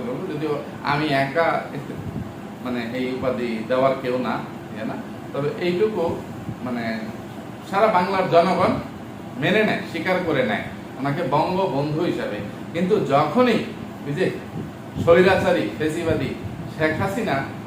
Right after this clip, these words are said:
মানে, তাকে জাতির পিতা হিসেবে দাবি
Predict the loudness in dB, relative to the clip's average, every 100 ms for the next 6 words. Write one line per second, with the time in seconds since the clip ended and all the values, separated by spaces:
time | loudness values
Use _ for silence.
0 | -12 -10 -6 -6 0 0 0 -2 0 4
1 | 4 4 0 0 -2 -4 -2 0 2 4
2 | 4 4 2 0 -8 -10 -10 -12 -12 -12
3 | -10 2 4 6 2